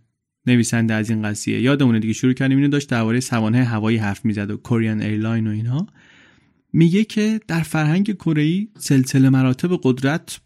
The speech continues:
ارزش بالایی دارن، خیلی مهمه، همه باید به مافوق احترام بذارن. واسه همین اگه خلبانی اشتباهی بکنه، کمک،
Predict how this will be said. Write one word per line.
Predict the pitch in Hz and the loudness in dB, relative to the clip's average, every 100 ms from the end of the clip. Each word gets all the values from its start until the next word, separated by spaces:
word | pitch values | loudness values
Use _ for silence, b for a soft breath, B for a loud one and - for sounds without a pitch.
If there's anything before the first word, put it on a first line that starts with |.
| _ | _
ارزش | 120 110 120 - | -8 -4 -2 -2
بالایی | 127 110 104 95 | -2 -2 -2 -4
دارن، | - - - _ | -8 -14 -20 _
خیلی | - 110 | -10 -6
مهمه، | 107 98 - _ _ _ _ | -8 -8 -16 _ _ _ _
همه | - - 143 | -2 4 4
باید | 143 135 | 4 2
به | 127 | 0
مافوق | 117 110 117 110 | 0 -2 -4 -6
احترام | 98 104 101 101 | -8 -8 -8 -10
بذارن. | - - _ _ b b b b b b b - | -12 -20 _ _ b b b b b b b 0
واسه | 156 160 | 0 2
همین | 202 220 165 | 2 4 4
اگه | 131 | 0
خلبانی | 135 - 113 117 147 165 123 | -4 -2 0 2 2 2 2
اشتباهی | 104 - 113 113 113 | -2 -2 -2 0 0
بکنه، | 117 - 120 139 151 113 113 - _ _ _ _ _ | -2 -2 0 0 0 -2 -6 -10 _ _ _ _ _
کمک، | - 139 151 165 127 - - - | 2 4 4 0 -4 -10 -18 -20